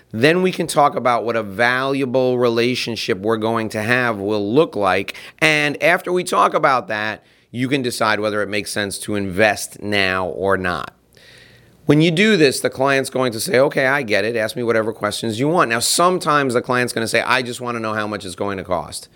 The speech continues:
My response to that is, "I don't work that way."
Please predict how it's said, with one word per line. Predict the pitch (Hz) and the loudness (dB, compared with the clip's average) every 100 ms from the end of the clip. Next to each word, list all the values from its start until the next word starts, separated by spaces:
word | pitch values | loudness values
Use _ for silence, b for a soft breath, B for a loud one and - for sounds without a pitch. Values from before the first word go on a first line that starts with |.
| B B B B B B | B B B B B B
My | 139 147 | 4 4
response | 196 185 160 160 160 | 4 2 4 4 4
to | 147 | 4
that | 139 135 - | 4 4 2
is, | 120 117 101 - _ | 0 0 -4 -10 _
"I | 123 | 0
don't | 135 131 | 2 2
work | 107 104 | -2 -4
that | - 67 | -4 -6
way." | 64 57 | -8 -12